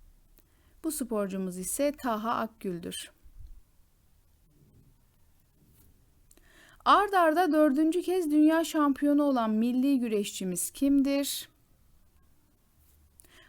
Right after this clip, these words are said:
Ard arda dördüncü kez dünya şampiyonu olan milli güreşçimiz Rıza Kayaalp'tir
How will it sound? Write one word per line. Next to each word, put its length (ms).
Ard 300
arda 420
dördüncü 460
kez 300
dünya 320
şampiyonu 540
olan 240
milli 440
güreşçimiz 800
Rıza 440
Kayaalp'tir 880